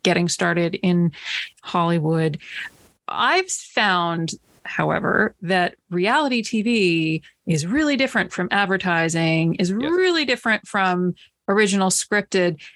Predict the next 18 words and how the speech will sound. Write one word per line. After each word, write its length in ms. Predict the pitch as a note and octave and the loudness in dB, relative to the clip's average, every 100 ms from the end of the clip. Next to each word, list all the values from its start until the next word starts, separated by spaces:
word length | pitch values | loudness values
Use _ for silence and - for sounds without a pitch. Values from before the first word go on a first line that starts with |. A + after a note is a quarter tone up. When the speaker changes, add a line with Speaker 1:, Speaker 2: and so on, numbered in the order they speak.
| - | 0
Speaker 1:
And 240 | G3+ G3+ | 2 2
so 240 | G3 A3+ G#3 | 0 2 2
if 100 | G#3 | 2
you 200 | C4+ F4 | 2 2
have 240 | D4+ B3+ | 2 0
a 100 | F3 | 0
sense 760 | F#3 - - C4+ G#3+ E4 F4+ - | 0 -2 -2 0 2 0 -2 -2
of 200 | - F#3 | -2 -2
where 240 | F3+ A3 | 0 2
you 180 | A3+ G#3 | 2 0
wanna 320 | F#3 F#3+ F3+ | 0 2 2
be, 760 | E3+ E3+ C4 F3+ E3 E3 G#3+ - - | 0 0 2 2 2 0 -2 -4 -2
and 160 | F3 | -2
correct 300 | F3 G3+ A#3 | 0 0 0
me 160 | B3+ A#3 | 0 0
if 100 | G3+ - | 0 0
I'm 260 | G3+ G#3+ | 0 2
wrong, 460 | G3+ A3 F#3 E3 E3 | 2 2 4 4 2